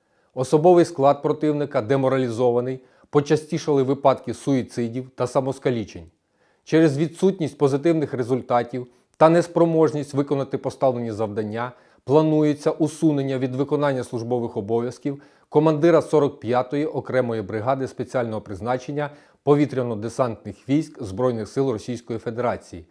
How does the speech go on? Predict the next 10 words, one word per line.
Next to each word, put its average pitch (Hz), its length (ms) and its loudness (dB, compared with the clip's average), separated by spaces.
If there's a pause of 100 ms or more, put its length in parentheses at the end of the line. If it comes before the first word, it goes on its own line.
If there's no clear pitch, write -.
(240)
полковника 147 720 0
Вадима 117 420 -4
Панькова. 123 600 -2 (880)
Його 151 540 6
звинувачують 139 960 0 (180)
у 135 100 -2
невиконанні 147 720 0
бойового 127 460 0
завдання 113 600 -4 (260)
на 131 280 0